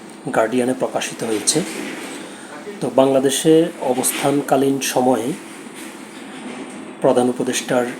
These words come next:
প্রেস সচিব বলেছেন যে, "আমরা এমন কোনো চিঠি পাইনি।" তো লন্ডনে যাওয়ার পর তিনি বলেছেন যে, "হ্যাঁ, আমরা একটি চিঠি পেয়েছি,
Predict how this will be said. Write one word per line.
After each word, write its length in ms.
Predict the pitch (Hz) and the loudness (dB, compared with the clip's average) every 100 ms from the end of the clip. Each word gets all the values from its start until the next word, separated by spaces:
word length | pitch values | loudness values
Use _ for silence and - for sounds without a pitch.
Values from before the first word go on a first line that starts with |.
| - - - - | -8 -6 -8 -4
প্রেস 160 | - 131 | 0 2
সচিব 380 | - 135 - 147 - - - - - - | 2 2 2 0 0 -10 -14 -16 -12 -4
বলেছেন 420 | 123 123 151 147 | -2 0 4 6
যে, 160 | 147 185 - - - | 6 4 0 -14 -6
"আমরা 240 | 127 117 123 | -4 0 2
এমন 220 | 117 110 | 2 0
কোনো 200 | 113 117 120 | -2 -2 -2
চিঠি 300 | 135 - 185 - - - | -4 -4 -6 -8 -14 -4
পাইনি।" 400 | - 110 123 175 247 - - - - - - - - - - - | 0 2 4 4 2 -4 -10 -12 -14 -14 -14 -14 -14 -14 -16 -6
তো 80 | 131 | 0
লন্ডনে 440 | 117 123 131 147 | 6 6 8 6
যাওয়ার 220 | 151 131 127 - | 8 6 4 6
পর 220 | 139 113 - - - - - - - - - - - | 6 6 2 -6 -6 -6 -6 -6 -10 -12 -14 -16 -4
তিনি 160 | 135 120 | -2 0
বলেছেন 460 | 120 117 - 151 202 196 - - - - - | 2 2 2 2 2 -4 -12 -14 -16 -16 -8
যে, 180 | 120 123 104 | -2 -2 0
"হ্যাঁ, 240 | 113 104 | -2 -2
আমরা 380 | 104 110 110 110 - - - - | -4 -2 0 0 -4 -10 -8 -6
একটি 200 | - 131 | -2 -2
চিঠি 240 | - 254 - | -2 -2 2
পেয়েছি, 440 | 131 127 - 190 | 4 6 4 2